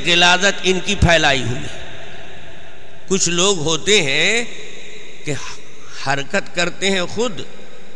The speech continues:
اور تہمت دھرتے ہیں دوسرے کے اوپر۔ میں ایک لطیفہ سناتا ہوں آپ کو۔ میں نے سنا ہے کہ کسی زمانے میں پنجاب کے علاقے میں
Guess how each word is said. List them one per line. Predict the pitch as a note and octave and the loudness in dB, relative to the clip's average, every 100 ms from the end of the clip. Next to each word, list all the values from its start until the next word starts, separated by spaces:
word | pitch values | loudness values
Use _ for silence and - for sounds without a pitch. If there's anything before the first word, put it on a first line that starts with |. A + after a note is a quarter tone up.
| - - - - - | -4 -4 -4 -4 -2
اور | - D3 C#3 A2 - - - - - | 0 2 0 -2 -4 -4 -4 -4 -2
تہمت | F#3 E3+ F#3+ D#3 | -2 0 0 0
دھرتے | D#3+ E3+ - F#3 | 0 0 0 0
ہیں | F3 | 0
دوسرے | E3+ E3 F3 F3+ | 0 -2 0 -2
کے | D3 | -2
اوپر۔ | C#3+ B2+ A2 A2 - - - - D3 | -2 -2 -4 -4 -4 -4 -4 -4 -2
میں | E3+ | 0
ایک | D3+ - | 0 0
لطیفہ | E3 D#3 F#3 F#3 G3 E3 | -2 -2 -2 0 0 0
سناتا | E3 E3 C#3+ D3+ | 0 0 0 -2
ہوں | C#3+ C3+ | -2 -2
آپ | A#2+ - | -2 -2
کو۔ | - F#3 A3 - - - - - - - | -4 -4 -4 -4 -4 -4 -4 -4 -4 -4
میں | B2+ C#3+ | -2 -2
نے | E3+ E3+ | 0 0
سنا | C#3+ D#3 E3 C#3 | 0 0 2 2
ہے | A#2+ D#3 F#3+ - - - - | 2 0 -2 -4 -4 -4 -4
کہ | D3+ - | -4 -2
کسی | E3 F#3+ | -2 -2
زمانے | E3 D3+ D3+ D#3 D#3+ | -2 -2 0 0 0
میں | F3 E3+ | -2 -4
پنجاب | - D#3 D3 E3 E3+ - | -2 -2 2 2 2 0
کے | D#3+ | 0
علاقے | C#3+ C#3 B2+ B2+ B2 | 2 2 0 -2 -4
میں | C#3 F3+ | -2 -4